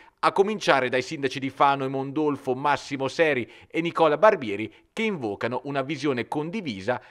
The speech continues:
fino ai vertici della regione che chiedono un incontro col ministro Giovannini,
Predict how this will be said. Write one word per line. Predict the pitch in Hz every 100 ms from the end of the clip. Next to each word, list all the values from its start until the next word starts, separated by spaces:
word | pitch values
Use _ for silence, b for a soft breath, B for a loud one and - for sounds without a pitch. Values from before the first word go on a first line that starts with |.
| b
fino | _ 208 226 226 -
ai | 165 180
vertici | 170 151 131 135 139
della | 147 185
regione | 208 123 92 107 -
che | - 202
chiedono | - 117 110 117 -
un | 139
incontro | 139 156 170 127
col | 120 135
ministro | 131 151 143 127
Giovannini, | 127 185 196 113 110